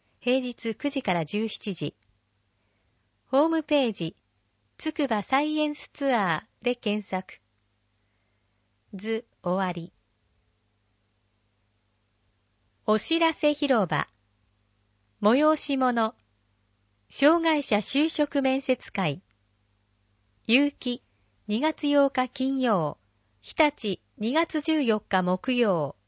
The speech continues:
筑波、二月二十六日火曜。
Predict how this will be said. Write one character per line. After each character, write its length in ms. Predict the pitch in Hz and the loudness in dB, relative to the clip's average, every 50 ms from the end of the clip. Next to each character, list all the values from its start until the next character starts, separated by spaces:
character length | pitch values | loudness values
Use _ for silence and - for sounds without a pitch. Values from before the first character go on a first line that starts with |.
| _ _ _ _ _ _ _ _ _ _ - | _ _ _ _ _ _ _ _ _ _ -20
筑 320 | - - - - 320 285 | -20 -8 -2 0 0 0
波、 260 | 220 208 185 180 208 - _ _ _ _ - | 2 2 0 0 -2 -6 _ _ _ _ -4
二 140 | 214 226 247 | -2 0 0
月 260 | 302 311 302 - 285 | 0 0 -2 -2 -2
二 160 | 302 320 311 | -2 -2 0
十 240 | 294 294 277 254 233 | 0 0 0 2 2
六 260 | 202 196 196 - 240 | 2 0 0 0 -2
日 280 | 226 226 220 - - - | -4 -4 -4 -6 -8 -6
火 180 | - 220 220 | -4 -2 0
曜。 400 | 233 240 240 220 185 156 143 - | 0 0 2 2 0 0 -2 -4